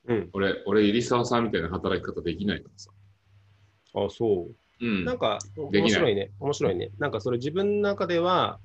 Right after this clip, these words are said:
Speaker 1: 個人で完結する分には前提とかを無視して、こういうふうにしようと思ったことをやるけど、
Speaker 2: うん。
Speaker 1: みんながやるとしないっていうのは、うーん。
Speaker 2: うん。しないね。
Speaker 1: うん。
Speaker 2: <laughs>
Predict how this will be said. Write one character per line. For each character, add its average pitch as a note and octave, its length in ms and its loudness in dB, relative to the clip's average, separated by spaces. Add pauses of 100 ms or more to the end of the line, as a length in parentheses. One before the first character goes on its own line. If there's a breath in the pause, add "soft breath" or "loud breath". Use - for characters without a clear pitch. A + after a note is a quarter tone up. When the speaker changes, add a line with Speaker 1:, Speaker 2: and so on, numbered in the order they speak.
Speaker 1:
個 F#3+ 100 -4
人 G#3+ 140 -2
で E3+ 80 2
完 D#3+ 180 0
結 D#3+ 180 -6
す F3 80 -2
る D#3+ 80 0
分 E3 140 4
に D3+ 100 6
は A#2 80 4
前 A2+ 140 4
提 A2 200 0
と A2 120 -2
か G#2 80 2
を F#2+ 60 4
無 F#2+ 120 -4
視 G2 140 -8
し - 80 -20
て、 E2+ 260 -2 (160)
こ - 60 -20 (180)
う - 20 -2
い G#2 40 -4
う - 40 -10
ふ - 40 -10
う - 20 -6
に F2 120 -6
し - 120 -12
よ F2 120 -2
う - 80 -10
と F2+ 60 -14
思 F2 120 -8
っ - 60 -14
た F#2+ 80 -10
こ G#2 120 -4
と D#3 120 0
を G2+ 220 0 (520)
や C3+ 80 -6 (100)
る F#2 280 -8
け F#2+ 80 -8
ど、 F2+ 200 -4
Speaker 2:
う - 40 -8
ん。 - 40 -16 (880 loud breath)
Speaker 1:
み C3 100 -6
ん C3+ 100 -4
な C#3+ 80 -2
が B2 60 2
や G2+ 60 2
る G2 60 -4
と F#2 60 -8
し - 140 -10
な G2+ 60 -2
い G2+ 40 -2
っ - 40 -4
て - 140 -8
い - 20 -6
う E2+ 40 -6
の E2 80 -4
は、 G1+ 200 -8 (380)
う F#2+ 40 -12
ー F#2+ 40 -10
ん。 F2+ 600 -10 (1000)
Speaker 2:
う A2 80 -2
ん。 E2+ 220 -6 (600)
し G#2 120 -2
な G#2+ 140 4
い G2 60 2
ね。 G2 220 0 (480)
Speaker 1:
う G#2 60 -8
ん。 F2+ 160 -8 (840)
Speaker 2:
<laughs> F3 1300 4